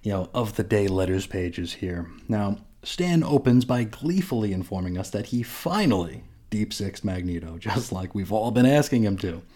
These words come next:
He's almost positive that this will trigger a whole bunch of letters demanding that he be brought back right away, because, uh, you know, fans be fickle, yo. And, uh, speaking of which, let's look at our first letter.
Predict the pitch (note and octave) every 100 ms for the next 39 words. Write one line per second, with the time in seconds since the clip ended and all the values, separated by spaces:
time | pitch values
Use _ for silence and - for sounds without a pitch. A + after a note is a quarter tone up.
0 | - - - - - - - D3+ C#3 G3
1 | D3+ B2 - D3+ C#3+ G2+ F#2 A2 G#2+ C3+
2 | A#2+ A2 A#2+ G2 G2+ G2+ - B2+ A2 G#2+
3 | F#2+ F#2+ F#2 F#2+ F#2+ A#2+ E3+ A#2 G#2+ G2+
4 | A#2 G#2 G#2 G2+ F2+ F2+ F#2 F2+ F#2+ F2+
5 | F#2 B2 G#2+ F2 F2 - F#2+ F#2 F2 F2+
6 | F2 - - - - - - G#2+ F2 A2+
7 | G#2+ F#2 F#2+ F2+ - D3 F#2 F2 F2 F#2
8 | A#2 A2 G#2+ A2 A2 - - B3+ B3+ A#2
9 | A2 - - B2+ - A#2+ B2 B2+ B2 -
10 | F#2 F2+ A#2 D#3+ C3 E2+